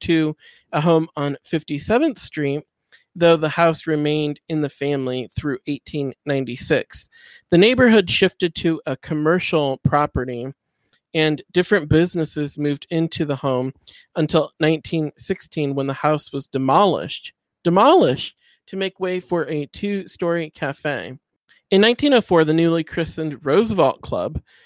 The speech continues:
of mostly local Republicans moved into the building and hung banners to advertise the birthplace location, including the, quote, "hallowed spot," his birth room. Roosevelt was the first president whose birthplace was being preserved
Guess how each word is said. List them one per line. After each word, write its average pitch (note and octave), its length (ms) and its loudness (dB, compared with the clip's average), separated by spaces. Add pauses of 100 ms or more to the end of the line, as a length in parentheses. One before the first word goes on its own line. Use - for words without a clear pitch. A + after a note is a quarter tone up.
(160)
of C3+ 300 0 (220)
mostly E3 400 2
local D#3 480 0
Republicans D#3 800 -2
moved E3+ 240 0
into F#3 260 -2
the F#3 120 -2
building C#3 460 -4 (360)
and D#3 160 -2
hung F3 260 2 (140)
banners D3+ 640 2 (380)
to - 160 -2
advertise E3 760 -2
the D3 100 -6
birthplace C#3 520 -4
location, C3+ 680 -2 (320)
including F3 500 2
the, D3+ 80 0
quote, - 420 0
"hallowed D3+ 560 2
spot," C3 520 0 (420)
his C#3+ 300 -4 (200)
birth D3+ 300 0
room. D2+ 300 -16 (400)
Roosevelt G3+ 440 0
was D#3+ 160 -2
the D#3+ 100 -4
first A#3 420 -4
president G3+ 460 -2
whose D3+ 180 -4
birthplace F3 540 -2
was C#3+ 140 -12
being F3 240 -2
preserved D3+ 460 0